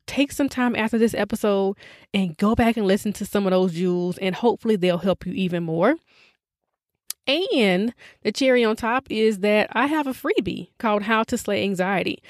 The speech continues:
I will put a link to it in the show notes so that you can just click on it. It is free and you can download it, and hopefully that'll be of help to you as well. So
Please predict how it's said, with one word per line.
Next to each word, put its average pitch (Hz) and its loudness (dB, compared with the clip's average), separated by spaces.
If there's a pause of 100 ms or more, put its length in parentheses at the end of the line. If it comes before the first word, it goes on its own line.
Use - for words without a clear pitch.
(160)
I 208 0
will 196 2
put 214 0
a 185 2
link 190 -2
to 208 0
it 190 2
in 190 0
the 175 -4
show 175 -2
notes 202 -2 (240)
so 196 -6
that 190 -2
you 220 -2
can 202 -2
just 180 -4
click 240 -2
on 240 0
it. 196 0
It 185 0
is 247 0
free 214 -4 (340)
and 190 2
you 220 2
can 202 -2
download 190 2
it, 185 2
and 185 -2
hopefully 185 -2
that'll 180 0
be 175 -6
of - -8
help 185 -4
to - -8
you 165 -4
as 165 -2
well. 180 -6 (600)
So 277 4